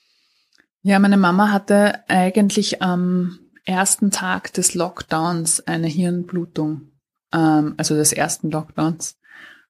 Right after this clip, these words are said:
und, äh, ist dann eingeliefert worden ins Spital, ist dann zwei,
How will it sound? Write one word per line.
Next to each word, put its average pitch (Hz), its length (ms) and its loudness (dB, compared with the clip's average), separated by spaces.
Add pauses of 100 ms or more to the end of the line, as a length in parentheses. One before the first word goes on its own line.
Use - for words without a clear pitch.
(140)
und, 170 720 0
äh, 160 400 2
ist - 180 -4
dann 170 200 -2
eingeliefert 175 540 -4
worden 170 160 0
ins 170 120 -2
Spital, 214 400 -2
ist - 240 -4
dann 175 140 -4
zwei, 180 480 -2